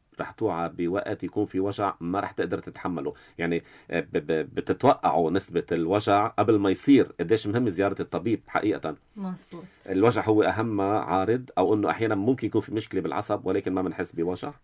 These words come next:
Speaker 2: مزبوط، يمكن يكون في مشكلة
Speaker 1: نعم.
Speaker 2: والباسيون منه حاسس شيء، بس رح يوصل على فاز، آه، يوصل لتلف العصب يلي حضرتك ذكرتها، رح يعيش أوجاع كتير قوية، آه، من لمدة طويلة كتير، ما يقدر ينام من وراء الوجع.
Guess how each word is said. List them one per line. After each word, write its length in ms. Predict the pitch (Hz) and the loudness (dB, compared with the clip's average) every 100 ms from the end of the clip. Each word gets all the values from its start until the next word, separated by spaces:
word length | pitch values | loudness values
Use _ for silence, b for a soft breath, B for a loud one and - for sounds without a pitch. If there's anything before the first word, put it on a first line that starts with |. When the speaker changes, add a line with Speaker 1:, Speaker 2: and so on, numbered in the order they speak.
| - | -12
Speaker 2:
مزبوط، 480 | 220 202 - 185 220 | -10 -10 -10 -12 -12
يمكن 240 | 220 208 | -12 -10
يكون 200 | 190 202 | -10 -12
في 140 | 190 | -8
مشكلة 600 | 190 190 - 196 196 202 | -10 -10 -16 -8 -6 -4
Speaker 1:
نعم. 140 | 202 175 | -2 -4
Speaker 2:
والباسيون 440 | 180 190 - 202 | -4 -12 -12 -10
منه 240 | 190 202 190 | -8 -8 -10
حاسس 420 | 185 185 175 160 | -12 -14 -16 -20
شيء، 360 | - 185 190 | -12 -10 -8
بس 240 | 190 190 214 | -10 -12 -12
رح 180 | 196 226 | -14 -12
يوصل 340 | 269 - 202 | -14 -10 -12
على 260 | 175 170 170 | -10 -12 -14
فاز، 500 | - 185 175 190 - B B B B _ | -10 -8 -8 -10 -12 B B B B _
آه، 220 | 196 185 180 | -6 -6 -4
يوصل 420 | 202 269 247 208 | -6 -6 -8 -8
لتلف 440 | 185 247 262 196 | -6 -6 -6 -6
العصب 420 | 190 185 - 180 | -8 -10 -10 -12
يلي 160 | 175 175 | -10 -12
حضرتك 540 | - 185 208 208 190 | -12 -14 -12 -12 -12
ذكرتها، 560 | 175 185 190 - 185 180 | -14 -10 -12 -10 -12 -10
رح 240 | 180 - | -12 -14
يعيش 840 | 175 170 175 170 - _ 208 240 - | -10 -8 -10 -12 -20 _ -6 -6 -6
أوجاع 380 | 196 190 220 220 | -6 -4 -6 -8
كتير 420 | - 220 254 233 | -10 -8 -6 -6
قوية، 640 | 190 185 180 165 170 277 b b b b - | -6 -6 -6 -6 -8 -8 b b b b -10
آه، 420 | 185 175 175 170 - - | -8 -8 -10 -12 -16 -10
من 120 | 180 | -4
لمدة 340 | 180 185 214 214 | -4 -4 -4 -6
طويلة 420 | 185 180 214 196 | -6 -6 -6 -8
كتير، 360 | 190 196 196 190 | -10 -6 -4 -4
ما 80 | |
يقدر 320 | 180 196 190 185 | -6 -8 -8 -6
ينام 400 | 185 190 202 202 | -4 -4 -4 -6
من 140 | 175 | -8
وراء 220 | 180 185 | -8 -8
الوجع. 500 | 175 185 190 180 180 | -8 -8 -8 -8 -10